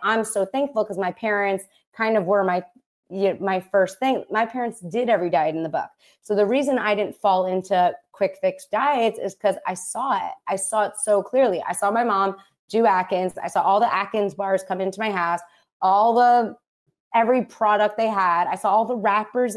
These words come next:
everywhere 'cause, like, it totally makes you overeat and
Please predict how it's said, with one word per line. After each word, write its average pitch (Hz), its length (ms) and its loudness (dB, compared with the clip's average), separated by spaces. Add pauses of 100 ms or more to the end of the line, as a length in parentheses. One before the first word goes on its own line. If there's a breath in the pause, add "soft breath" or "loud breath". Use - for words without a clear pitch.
everywhere 180 500 2
'cause, 185 140 -6
like, 180 160 -2
it 180 100 -8
totally 233 400 -4
makes 196 240 -8
you 202 160 -6
overeat 190 580 0
and 175 200 -6